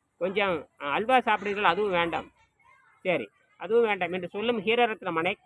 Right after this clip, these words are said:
உணவு சாப்பிடுவதில்லை. அது பல ஆண்டுகளாக, பன்னிரெண்டு ஆண்டுகளாக, அப்ப தேதியில வந்தது, பன்னிரெண்டு ஆண்டுகளாக, நாலாயிரம் நாட்களுக்கு மேலாக அவர் எதுவுமே சாப்பிடுவதில்லை.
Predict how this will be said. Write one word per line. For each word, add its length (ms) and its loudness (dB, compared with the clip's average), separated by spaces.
உணவு 280 4
சாப்பிடுவதில்லை. 680 0
அது 260 -4
பல 180 2
ஆண்டுகளாக, 540 4
பன்னிரெண்டு 340 0
ஆண்டுகளாக, 340 2
அப்ப 280 -2
தேதியில 260 0
வந்தது, 280 0
பன்னிரெண்டு 340 -2
ஆண்டுகளாக, 480 2
நாலாயிரம் 540 2
நாட்களுக்கு 460 -2
மேலாக 340 -2
அவர் 180 -4
எதுவுமே 320 -4
சாப்பிடுவதில்லை. 580 -6